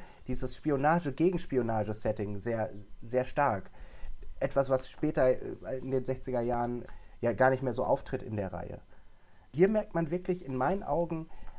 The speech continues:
eine ganz große Stärke von dem Film, in meinen Augen aber auch eine ganz große Schwäche, wo wir vielleicht später noch mal so ein bisschen drauf kommen können. Was ich hier ganz schön finde, wie du gerade sagst, der Kalte Krieg spielt eine Rolle, aber er spielt nicht wirklich eine Rolle.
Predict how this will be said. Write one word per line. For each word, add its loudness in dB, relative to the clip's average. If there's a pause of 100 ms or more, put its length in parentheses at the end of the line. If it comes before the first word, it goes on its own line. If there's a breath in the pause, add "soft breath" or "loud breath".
eine 4
ganz 6
große -2
Stärke 2
von -2
dem 0
Film, -2
in -4
meinen 0
Augen -2
aber -4
auch -6
eine -6
ganz -4
große -6
Schwäche, 0
wo -2
wir 0
vielleicht -4
später 0
noch 0
mal 0
so -2
ein -2
bisschen -6
drauf -2
kommen -4
können. -4 (640 loud breath)
Was -2
ich -6
hier -2
ganz 0
schön -2
finde, 0 (640 loud breath)
wie -2
du 4
gerade 2
sagst, -4 (220)
der 2
Kalte -4
Krieg -4 (480 soft breath)
spielt -4
eine 4
Rolle, 2 (120)
aber 2
er 0
spielt -2
nicht -4
wirklich 2
eine -2
Rolle. -6